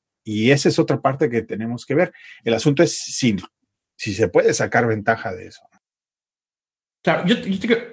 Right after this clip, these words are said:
Speaker 2: nosotros somos el equipo con ma-, eh,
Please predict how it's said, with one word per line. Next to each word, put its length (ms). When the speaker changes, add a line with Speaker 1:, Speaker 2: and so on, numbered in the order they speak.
Speaker 2:
nosotros 480
somos 300
el 80
equipo 580
con 460
ma-, 380
eh, 200